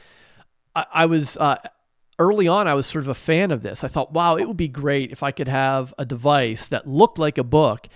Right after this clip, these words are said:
but I could fit hundreds or thousands of books in it." And just,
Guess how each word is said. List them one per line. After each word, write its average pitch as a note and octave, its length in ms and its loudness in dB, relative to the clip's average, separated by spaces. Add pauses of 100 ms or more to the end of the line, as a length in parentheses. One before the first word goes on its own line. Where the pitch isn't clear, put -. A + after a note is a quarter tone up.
(240)
but D3+ 100 2
I D#3 80 2
could - 160 -2
fit - 180 -2
hundreds F3 560 0
or B2 80 0
thousands D3 540 -2
of B2 120 -2
books D3 280 0
in C#3 220 -4
it." G#2+ 180 -10 (220)
And C#3+ 160 -2
just, C#3 280 -2